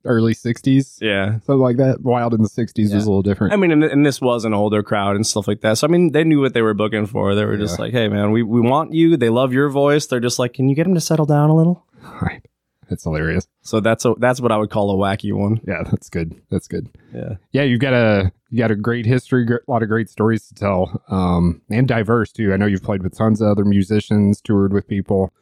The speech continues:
Speaker 1: and I know that's added to everything to where you are now. So let's talk about the Gift of Movement. What is the Gift of Movement?
Speaker 2: So, uh, that is a loaded question, but the reason the album is named The Gift of Movement is, uh,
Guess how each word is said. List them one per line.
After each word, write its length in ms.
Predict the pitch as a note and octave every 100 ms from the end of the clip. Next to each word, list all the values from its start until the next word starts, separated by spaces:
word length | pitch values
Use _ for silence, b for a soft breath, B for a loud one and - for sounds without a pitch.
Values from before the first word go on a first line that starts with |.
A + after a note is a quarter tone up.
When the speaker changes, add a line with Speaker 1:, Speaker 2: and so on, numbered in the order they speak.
| _
Speaker 1:
and 100 | G2
I 60 | F#2
know 120 | F2+
that's 240 | F#2 E2+
added 360 | - G2+ F2+ F2+
to 100 | G2
everything 440 | F#2+ F#2+ G#2 F#2+
to 80 | F#2
where 120 | G2
you 140 | G#2 G2+
are 140 | F#2+
now. 240 | G#2+ B2 G#2
So 180 | - A2
let's 180 | A2+
talk 220 | - C3+ C3
about 220 | C3 C3
the 60 |
Gift 240 | B2 C3 -
of 80 | A2+
Movement. 360 | C3 B2 F#2 - _ _ _ _ _
What 340 | - B2+ F3+ - _
is 560 | C3+ C#3+ C#3 A2 - A#2 A#2 _
the 80 | A2
Gift 240 | G#2+ -
of 100 | G2+
Movement? 300 | F#2+ F#2 G2 - _ _ _ _
Speaker 2:
So, 640 | - - A3 G3+ C#3+ A#2+ - -
uh, 380 | C#3+ C#3+ C#3+
that 300 | B2 C3 E3+
is 180 | F3+ D3+
a 100 | D3
loaded 340 | C#3 D3 D3 C#3
question, 440 | C#3+ D3+ - F2 b b b -
but 200 | C3+ C3+ -
the 120 | B2
reason 320 | D3 D#3+ D#3
the 140 | B2+
album 280 | C3 D3+ D#3
is 80 | C#3+
named 220 | B2+ B2
The 60 | A#2
Gift 260 | A2+ A2+ G#2+
of 60 |
Movement 320 | A2 G#2+ A2
is, 160 | G#2+ G#2
uh, 380 | G#2+ G#2 G2